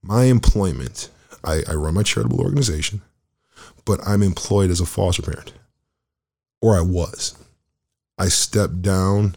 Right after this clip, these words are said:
I tried to step down December first, and then I officially stepped down,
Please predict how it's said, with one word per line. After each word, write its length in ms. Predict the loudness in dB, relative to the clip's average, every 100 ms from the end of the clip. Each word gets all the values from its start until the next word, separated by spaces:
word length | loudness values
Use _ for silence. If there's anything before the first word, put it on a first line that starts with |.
| _ -8
I 60 |
tried 320 | -4 -2 0 2
to 80 |
step 200 | 2 0
down 240 | 2 2 2
December 380 | 2 2 0 0
first, 600 | 0 0 0 -2 -8 -16 _ _ _ -20 -20 -4
and 80 | 2
then 80 | 4
I 140 | 4
officially 420 | 0 2 2 2 -2
stepped 280 | -2 -2 0
down, 460 | 0 2 2 0